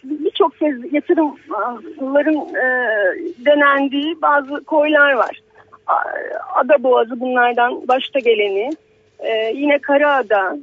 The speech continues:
e, Kisebükü, bunlarla ilgili Muğla Barosu'nun açtığı bazı davalar da,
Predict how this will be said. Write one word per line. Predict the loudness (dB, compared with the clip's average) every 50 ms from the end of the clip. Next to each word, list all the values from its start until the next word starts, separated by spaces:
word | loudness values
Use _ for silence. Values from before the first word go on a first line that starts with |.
| -14 -12
e, | -10 -8 -6 -4 -2 -2 -2 -2 -4
Kisebükü, | -4 -4 -4 -2 0 0 0 0 -2 -4 -6 -6 -6 -4 -4 -4 -6 -8 -8
bunlarla | -6 -2 0 2 2 2 0 0
ilgili | -4 -6 -6 -6 -4 -4 -4 -4 -6 -10 _ _ _ _ _ _ -2
Muğla | -2 0 2 2 2
Barosu'nun | 0 -2 -2 -4 -4 -4 -2
açtığı | -2 -2 -4 -6 -6 -2 0
bazı | 2 2 0 0 2
davalar | 2 2 4 4 4 4 4 4 4 4 2 2
da, | 2 0